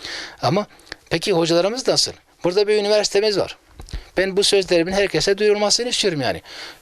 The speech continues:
Ee, hocalarımızın efendime söyleyeyim müşterilerimin arasında başka kitapçılar da olsa mesela, e,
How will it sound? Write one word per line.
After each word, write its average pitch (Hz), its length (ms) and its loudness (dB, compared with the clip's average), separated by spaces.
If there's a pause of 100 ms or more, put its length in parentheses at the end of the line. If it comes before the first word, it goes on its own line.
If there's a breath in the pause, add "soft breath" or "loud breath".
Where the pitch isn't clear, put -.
(180)
Ee, - 40 0 (680)
hocalarımızın 196 880 4
efendime 175 400 2
söyleyeyim 175 340 0 (400 loud breath)
müşterilerimin 180 580 2
arasında 143 540 2
başka 160 220 0
kitapçılar 160 500 0
da 151 60 2
olsa 127 260 2
mesela, 170 320 0 (560 loud breath)
e, 180 60 4